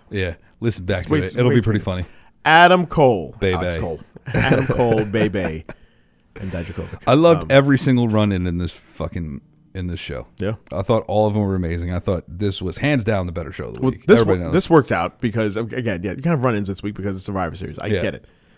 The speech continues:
Speaker 2: Stop having the run-ins. <laughs> Th-, which is why I think I like N X T also because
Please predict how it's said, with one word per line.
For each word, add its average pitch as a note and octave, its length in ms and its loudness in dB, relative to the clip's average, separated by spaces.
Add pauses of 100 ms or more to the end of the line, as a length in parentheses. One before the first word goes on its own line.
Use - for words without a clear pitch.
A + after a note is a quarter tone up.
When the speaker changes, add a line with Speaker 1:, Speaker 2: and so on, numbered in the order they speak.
(540)
Speaker 2:
Stop C#3+ 280 -2
having C3 180 0
the A2 60 0
run-ins. D#2+ 340 -6
<laughs> - 720 -14
Th-, A#2 320 -2
which B2 140 -2
is A#2 80 -2
why C3 160 4
I C3 40 2
think B2+ 220 -2
I B2 120 2
like A#2 180 -2
N A#2+ 100 0
X A2 140 -4
T A2 160 -2
also G#2 260 -2
because F#2+ 400 -6